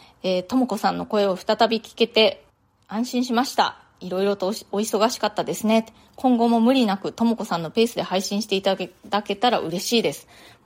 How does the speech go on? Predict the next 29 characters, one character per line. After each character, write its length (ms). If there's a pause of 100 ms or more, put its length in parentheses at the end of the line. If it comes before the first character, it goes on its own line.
本 200
当 100
に 100
こ 120
う 20
や 40
っ 40
て 120
ね、 120
も 140
う 20
皆 220
さ 160
ん 60
本 140
当 120
な 180
ん 60
で 120
こ 140
ん 60
な 100
優 160
し 240
い 80
ん 60
で 80
し 160
ょ 280